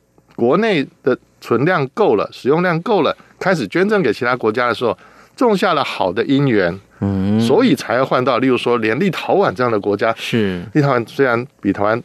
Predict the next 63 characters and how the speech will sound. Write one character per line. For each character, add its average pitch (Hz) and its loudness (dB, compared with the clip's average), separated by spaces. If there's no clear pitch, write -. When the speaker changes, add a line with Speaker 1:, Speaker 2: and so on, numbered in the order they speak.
Speaker 1:
这 117 -2
个 101 0
领 104 -2
土 95 -4
大， 95 -2
Speaker 2:
嗯。 123 -2
Speaker 1:
可 110 2
是 113 0
它 120 0
人 101 0
口 98 -6
比 90 -10
台 - -12
湾 98 -8
少 87 -6
很 - -8
多。 87 -6
Speaker 2:
是。 98 -6
Speaker 1:
那 180 0
他 180 0
愿 202 2
意 170 0
在 135 0
他 135 0
们 131 0
疫 143 0
苗 104 0
也 104 2
不 110 -2
是 196 0
完 120 2
全 110 0
足 110 0
额 117 0
的 117 0
情 101 -8
况 113 -2
下， 104 0
先 147 2
拨 143 2
一 117 2
部 120 0
分， 107 -2
投 127 2
桃 135 2
报 123 0
李。 - -12
Speaker 2:
嗯。 104 -2
Speaker 1:
我 117 0
觉 175 2
得 233 2
这 208 0
是 185 2
令 160 2
人 117 0
非 131 -2
常 127 -2
感 80 -4
动 104 -4
的 85 -8
事 - -10
情。 - -16
Speaker 2:
嗯 110 -2